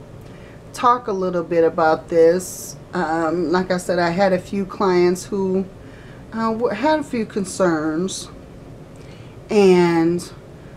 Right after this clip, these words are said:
um, I wanted to put their minds at ease, and I figured that,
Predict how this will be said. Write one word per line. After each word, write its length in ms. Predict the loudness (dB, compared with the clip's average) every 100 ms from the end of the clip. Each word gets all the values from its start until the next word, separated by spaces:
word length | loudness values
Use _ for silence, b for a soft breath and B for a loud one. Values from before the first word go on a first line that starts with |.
| B
um, 260 | -4 -2 0
I 120 | 2
wanted 320 | 4 4 2 0
to 60 |
put 260 | 0 0 2
their 160 | 0 2
minds 360 | 4 4 4
at 80 | 0
ease, 340 | 0 -2 -2
and 140 | 0 2
I 140 | 2
figured 680 | 2 -4 -4 -2 0 0 -2 -10 -18 -20 B B B -12
that, 560 | 0 4 4 2 -2